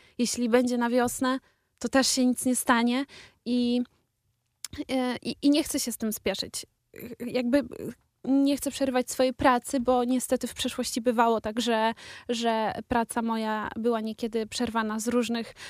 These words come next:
powodów. Tym razem absolutnie nie chcę tego robić i chcę zrobić wszystko, żeby to się nie stało. Natomiast nie chcę stawiać sobie żadnej takiej presji, że musi być numer na, e, nie wiem, na za miesiąc, e, i płyta na, na jesień, bo, bo wydaje mi się, że wtedy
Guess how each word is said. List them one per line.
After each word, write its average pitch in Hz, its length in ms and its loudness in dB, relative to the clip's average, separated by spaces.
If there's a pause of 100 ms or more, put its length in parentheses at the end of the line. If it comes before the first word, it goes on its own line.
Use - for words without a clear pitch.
(120)
powodów. 254 400 2
Tym 262 180 0
razem 254 480 2
absolutnie 269 680 2
nie 214 100 -2
chcę - 180 -8
tego 220 200 -2
robić 233 340 0
i 240 80 -4
chcę - 180 -6
zrobić 233 280 -2
wszystko, 254 320 -2
żeby 233 180 -4
to 240 80 -4
się 247 140 -2
nie 247 120 2
stało. 269 380 4 (260)
Natomiast 277 480 2
nie 285 160 4
chcę 277 160 -4
stawiać 262 340 0
sobie 254 180 0
żadnej 247 240 2
takiej 247 240 -2
presji, 247 420 0
że 226 100 0
musi 247 260 4
być 233 200 0
numer 240 300 4
na, 226 240 0
e, 220 220 -6
nie 226 120 -2
wiem, 214 160 -2
na 247 80 2
za 240 120 0
miesiąc, 226 600 0 (360)
e, 220 360 0
i 247 220 0
płyta 254 400 2
na, 226 360 -2 (300)
na 247 120 6
jesień, 269 440 4
bo, 254 320 4 (340)
bo 247 340 2
wydaje 269 320 4
mi 285 100 4
się, 277 140 -4
że 254 100 -2
wtedy 277 500 2